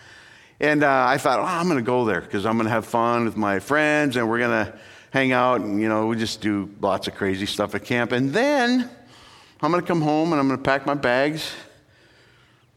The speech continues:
and I'm outta here." My parents didn't know my plans.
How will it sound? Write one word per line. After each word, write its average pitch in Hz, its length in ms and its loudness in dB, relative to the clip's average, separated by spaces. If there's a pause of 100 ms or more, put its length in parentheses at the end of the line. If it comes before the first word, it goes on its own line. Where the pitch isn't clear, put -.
(420)
and 104 60 -4
I'm 127 100 0
outta 160 220 -2
here." 85 180 -4 (1120)
My 139 60 2
parents 143 420 -2
didn't 147 220 0
know 143 140 2
my 147 120 2
plans. 143 840 -2